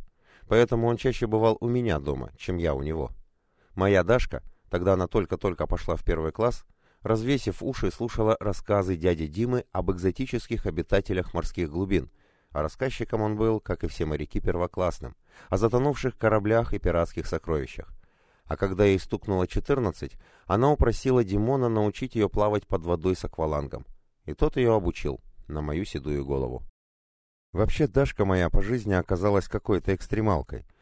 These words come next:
Не знаю, в кого она такая. Я рос вполне нормальным ребёнком.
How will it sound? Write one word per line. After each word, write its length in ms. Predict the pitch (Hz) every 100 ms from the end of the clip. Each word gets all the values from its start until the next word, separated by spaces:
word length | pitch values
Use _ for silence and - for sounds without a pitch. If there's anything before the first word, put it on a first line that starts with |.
| _ -
Не 140 | 123
знаю, 340 | 135 135 87
в 60 | -
кого 260 | - 127 101
она 160 | 82
такая. 460 | - 80 73 64 - _ _ _ _
Я 160 | 120
рос 140 | 143 143
вполне 440 | - - 113 127
нормальным 460 | 110 85 98 98 82
ребёнком. 480 | 78 73 69 -